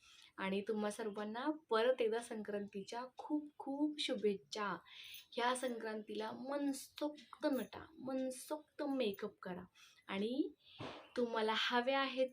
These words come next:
त्या साड्या अतिशय सुंदर छान पद्धतीने घालून ही संक्रांत ते रथसप्तमी हा जो आपला महिन्याभराचा एक्साइटमेंटचा जो प्रवास आहे ना,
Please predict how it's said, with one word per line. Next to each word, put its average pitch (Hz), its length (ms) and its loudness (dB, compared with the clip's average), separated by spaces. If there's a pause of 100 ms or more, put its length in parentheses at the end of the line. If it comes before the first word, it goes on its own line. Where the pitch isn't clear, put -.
त्या 247 120 2
साड्या 240 360 0
अतिशय 254 440 -2
सुंदर 302 1000 8
छान 262 480 0
पद्धतीने 247 560 -2
घालून 233 520 0 (440)
ही 254 320 -2 (320)
संक्रांत 285 640 6 (140)
ते 311 120 4 (200)
रथसप्तमी 226 840 -2
हा 226 220 2 (120)
जो 226 240 2
आपला 208 280 -2 (240)
महिन्याभराचा 226 800 0
एक्साइटमेंटचा 254 800 2
जो 269 220 0
प्रवास 214 400 -2
आहे 220 140 -6
ना, 196 120 -8